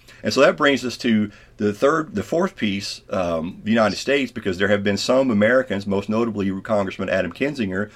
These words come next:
who is himself a former Air Force guy, or he may currently still be in the reserve.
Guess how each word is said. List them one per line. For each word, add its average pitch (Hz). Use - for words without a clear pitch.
who 107
is 101
himself 117
a 92
former 98
Air 92
Force 87
guy, 87
or 95
he 98
may 101
currently 101
still 90
be 90
in 87
the 80
reserve. 87